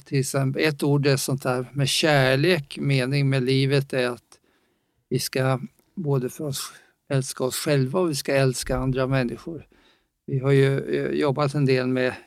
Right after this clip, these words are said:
Kai Pollak som ju driver myck-, mycket det här. Och jag hade själv en, en turné genom Sverige för, eh, tjugo,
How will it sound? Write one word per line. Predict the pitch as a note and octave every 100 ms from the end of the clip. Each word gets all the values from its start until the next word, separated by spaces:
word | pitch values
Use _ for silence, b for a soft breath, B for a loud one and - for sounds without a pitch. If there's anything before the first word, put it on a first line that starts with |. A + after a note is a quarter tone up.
| b b b b -
Kai | C#3+ C#3+
Pollak | C#3 F3+ F3+ A#2+ C3+ - - - _
som | - C#3 A#2+ - _ _ _ _ _
ju | C#3
driver | A#2+ C3 C3 B2 B2
myck-, | B2+ - - - -
mycket | C3 - C#3
det | C#3
här. | B2 C#3+ D3
Och | C#3 - - _ _ _ _ _ _ _ _ _ _ _ _ _ -
jag | C3
hade | C#3 C3+
själv | D#3 C#3+ C#3+ C#3
en, | D#3 C#3+ C3
en | C#3+ C#3+ C3 C#3 C#3 D#3 F3 F#3+ E3 - -
turné | E3 D3 E3
genom | E3 D#3 D3 C#3+
Sverige | C#3+ C3 C3+ C3+ C3+ C3+ b b b b b _ _
för, | D3 C3+ C3 C3 C3
eh, | C#3+
tjugo, | C#3+ D3